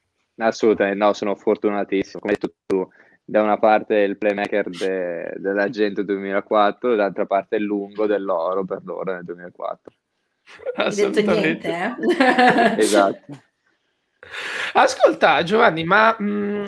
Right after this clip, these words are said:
Speaker 3: io volevo chiederti una cosa. All'interno dello spogliatoio, è una domanda che faccio spesso perché voglio vedere, voglio constatare davvero questa cosa, ma è vero che questo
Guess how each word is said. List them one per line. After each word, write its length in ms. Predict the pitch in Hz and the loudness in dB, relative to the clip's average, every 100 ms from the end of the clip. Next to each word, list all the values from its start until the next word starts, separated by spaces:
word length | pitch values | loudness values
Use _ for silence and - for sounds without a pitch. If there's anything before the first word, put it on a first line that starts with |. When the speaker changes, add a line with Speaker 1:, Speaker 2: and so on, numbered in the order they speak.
| - | -2
Speaker 3:
io 160 | 311 | 0
volevo 280 | 165 156 165 | 0 0 -2
chiederti 580 | 170 170 170 175 - 170 | -2 -4 -4 -4 -6 -6
una 320 | 147 156 147 | -4 -2 -4
cosa. 380 | - 131 143 165 | -4 -6 -2 0
All'interno 520 | 208 262 - 339 277 | 2 2 0 0 0
dello 200 | 175 175 | -2 -2
spogliatoio, 840 | 170 190 175 170 170 131 143 156 | -2 -4 -2 -2 0 -2 0 2
è 80 | 180 | 4
una 140 | 285 240 | 6 6
domanda 280 | 208 240 | 4 4
che 100 | 202 | 2
faccio 260 | 175 175 - | 0 -2 -4
spesso 420 | - 175 139 185 | -4 -2 -2 -2
perché 180 | 175 175 | -2 0
voglio 240 | 202 214 | 0 2
vedere, 300 | 196 196 233 | 2 4 2
voglio 260 | 160 165 165 | 2 0 -2
constatare 580 | 180 165 175 175 196 170 | -4 -4 -2 2 2 2
davvero 380 | 147 160 165 156 | -2 -2 -2 -2
questa 340 | 151 - 151 | -4 -6 -6
cosa, 460 | 147 139 151 143 - - - - - | -4 -4 -4 -6 -8 -10 -16 -10 0
ma 360 | 349 269 - _ - - | 2 2 -2 _ -20 -6
è 120 | - 285 | 0 2
vero 240 | 214 175 | 4 2
che 140 | 202 | -2
questo 760 | 175 185 175 - 175 170 165 - | -2 0 -2 -4 -2 0 0 -4